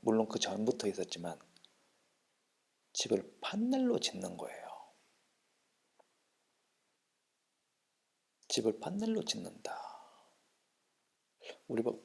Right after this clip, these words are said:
판넬이라고 하면은 공장에서 주로 많이 쓰여지는 바깥에, 건물의 바깥에 붙어지는 단열재가 포함된 외장재면서 단열, 단열 성능이 있으면서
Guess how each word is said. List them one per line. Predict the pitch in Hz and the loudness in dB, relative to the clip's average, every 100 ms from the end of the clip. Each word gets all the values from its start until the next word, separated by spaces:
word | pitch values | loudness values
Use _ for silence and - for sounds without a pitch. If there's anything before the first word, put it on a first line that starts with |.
| - | -2
판넬이라고 | - 104 113 95 117 104 | 2 6 6 8 6 4
하면은 | 104 101 101 | -2 -2 -2
공장에서 | - 107 120 127 120 110 | -2 2 2 2 0 0
주로 | 95 110 101 | 0 4 4
많이 | 92 90 87 | 4 2 0
쓰여지는 | - 117 - 87 98 - - - _ - _ _ _ - | 4 4 4 0 -2 -4 -18 -20 _ -20 _ _ _ -8
바깥에, | 107 - 101 - 104 113 156 - _ _ _ _ _ _ _ _ _ _ _ _ - | -6 -4 -6 -4 -2 0 -2 -10 _ _ _ _ _ _ _ _ _ _ _ _ -6
건물의 | 107 110 110 113 110 | -2 0 4 2 2
바깥에 | - - - 104 | 2 2 2 -2
붙어지는 | - - 101 101 98 107 127 - - - | -4 -2 0 0 2 2 0 -4 -20 -10
단열재가 | - 110 123 127 117 107 107 - | 2 8 8 10 8 8 6 0
포함된 | - 147 123 117 131 147 - - - _ | 2 2 2 4 4 2 -6 -20 -20 _
외장재면서 | 113 110 139 139 131 120 117 117 123 139 147 - _ - | 10 12 12 8 8 10 8 6 6 4 2 -10 _ 0
단열, | 113 117 127 120 | 6 10 10 8
단열 | 113 107 120 | 2 6 6
성능이 | 120 120 120 113 | 6 2 2 2
있으면서 | 95 - 104 104 127 151 | 0 0 -2 0 4 4